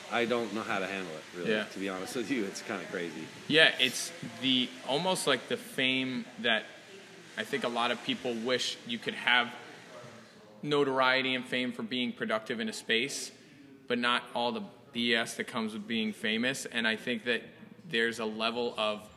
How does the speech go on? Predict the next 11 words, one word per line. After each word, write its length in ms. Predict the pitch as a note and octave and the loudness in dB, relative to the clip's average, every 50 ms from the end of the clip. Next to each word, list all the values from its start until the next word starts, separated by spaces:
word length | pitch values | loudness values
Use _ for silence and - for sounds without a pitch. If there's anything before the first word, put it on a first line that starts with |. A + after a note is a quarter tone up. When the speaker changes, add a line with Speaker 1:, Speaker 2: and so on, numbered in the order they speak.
| - - | -18 -6
Speaker 2:
fame 260 | - A2 A#2+ C3+ C3+ | 0 2 2 2 2
that's 180 | B2+ A2+ G#2+ - | 0 -2 -4 -4
coming 300 | - C3 A#2 A#2 A2+ A2+ | -4 -2 0 0 0 0
that's 180 | A2+ A2 - - A2 A#2 | -2 -4 -6 -8 -10 -8
really 280 | A#2+ C3+ D3 E3+ D#3+ B2 | -4 -4 -4 -2 -4 -4
just 220 | G#2+ G#2 G2+ - - - | -6 -8 -8 -10 -12 -8
beautiful 460 | - A#2 B2+ C3 B2+ - A#2+ A2 G#2+ | -6 -4 -2 -2 -4 -4 -4 -4 -4
and 80 | G#2+ G#2+ | -4 -4
authentic 580 | G2+ G2 - - A#2 A#2 A#2+ - A#2+ G2+ - A2 | -4 -6 -4 -2 -2 -2 0 0 -2 -4 -4 -4
because 380 | A2 G2 - A2+ G#2+ G#2 F#2 E2+ | -8 -6 -2 -2 -2 -2 -2 -4
Speaker 1:
Yeah. 160 | F2 E2+ E2 | -6 -6 -6